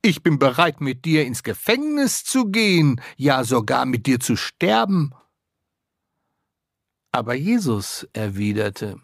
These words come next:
„Das sage ich dir, Petrus. Noch bevor heute der Hahn kräht, wirst du dreimal abstreiten, dass du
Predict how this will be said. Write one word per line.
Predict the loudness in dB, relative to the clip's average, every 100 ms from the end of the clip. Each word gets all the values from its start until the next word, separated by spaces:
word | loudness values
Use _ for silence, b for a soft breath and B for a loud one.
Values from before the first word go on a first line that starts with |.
| _
„Das | -20 -6 -6 -4
sage | -2 -2 -2 -4
ich | -8
dir, | -8 -8
Petrus. | -8 -10 -8 -8 -10 -12 -20 _ _ _ _ _ _ _ B B B
Noch | -4 -2
bevor | -2 -2 2 4 4 4
heute | 4 2 2 0
der | 0 -2
Hahn | -2 -4 -6 -8
kräht, | -4 -4 -4 -6 -10 -16 _ _ _ b b b b _
wirst | -6 -4 -6
du | -8
dreimal | -6 -2 0 0 0 -2 -2 -2 -2 -4
abstreiten, | -10 -10 -8 -4 -4 -4 -8 -10 -14 _ _ _ b b b
dass | -6 -6 -6
du | -6 -4 -4 -6